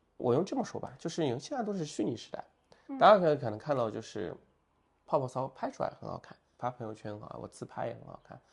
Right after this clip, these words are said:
Speaker 1: 但其实它还有一个很重要的属性，它是它的触感，虚拟世界的一个真实的一个触感，它的这个稳定的产品的这个质量和体感，
Speaker 2: 嗯。
Speaker 1: 就带给了你一个基本线以上的一个基准。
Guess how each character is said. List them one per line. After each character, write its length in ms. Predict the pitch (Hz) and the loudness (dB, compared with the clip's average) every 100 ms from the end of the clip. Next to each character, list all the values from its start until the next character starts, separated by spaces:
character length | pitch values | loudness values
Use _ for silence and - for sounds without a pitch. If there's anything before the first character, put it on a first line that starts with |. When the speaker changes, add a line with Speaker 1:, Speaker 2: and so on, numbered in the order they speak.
| _ _ _ | _ _ _
Speaker 1:
但 120 | 160 | 0
其 140 | 147 185 | 0 -2
实 60 | |
它 160 | 190 220 | -2 -2
还 120 | 143 | -2
有 80 | 135 | -2
一 60 | |
个 140 | 117 117 | -2 -4
很 160 | 110 | -6
重 120 | 98 120 | -6 -4
要 80 | |
的 60 | 107 | -6
属 100 | - | -8
性， 140 | 113 | -14
它 100 | 107 | -10
是 60 | 120 | -10
它 100 | 131 | -10
的 60 | - | -12
触 260 | - - | -14 -10
感， 140 | 135 - _ _ _ _ | -10 -10 _ _ _ _
虚 100 | 269 | -6
拟 180 | 226 101 | -2 -2
世 220 | - - | -4 -6
界 240 | 127 135 117 | -4 -2 -2
的 100 | 98 | -2
一 100 | 110 | -4
个 360 | - 107 - - - | -2 0 -2 -6 -2
真 160 | 185 | -2
实 120 | 196 | -2
的 80 | 135 | -4
一 40 | 139 | -4
个 100 | 135 | -4
触 180 | - | -6
感， 140 | 156 - _ _ _ - | -6 -8 _ _ _ 4
它 200 | 208 233 | 6 8
的 160 | 151 | 6
这 240 | - - 139 | 2 -4 -4
个 340 | 101 98 92 - _ - | -2 -4 -4 -10 _ -2
稳 440 | 127 117 104 98 98 - | 4 6 6 2 -8 -4
定 380 | 240 175 110 | 0 2 0
的 260 | - - - - | -4 -8 -8 -12
产 400 | - - 101 120 | -14 -6 -2 -2
品 300 | - - 110 | -4 -6 -6
的 120 | - 92 | -6 -8
这 140 | - | -4
个 100 | 117 - | -6 -6
质 320 | - - 175 | -8 -2 0
量 220 | 117 113 - | 0 -2 -4
和 220 | 107 120 | -4 -4
体 300 | - - 110 | -6 -6 -2
感， 240 | - 117 - - | 2 0 -2 -14
Speaker 2:
嗯。 220 | 262 240 | -12 -12
Speaker 1:
就 160 | 214 160 | -2 -2
带 280 | - 294 202 | 2 2 2
给 180 | 127 107 | 0 -2
了 100 | 117 | -2
你 240 | 107 107 | -2 -4
一 60 | 104 | -4
个 240 | 117 113 - | -2 -2 -6
基 220 | - 214 | -6 -4
本 260 | 214 120 104 | 0 0 -2
线 300 | - 170 117 | 0 2 2
以 160 | 113 - | -2 -4
上 280 | - 147 | 2 2
的 160 | 113 - | 2 -6
一 100 | - | -6
个 80 | 117 | -6
基 220 | - 147 | -4 -4
准。 180 | 165 | -2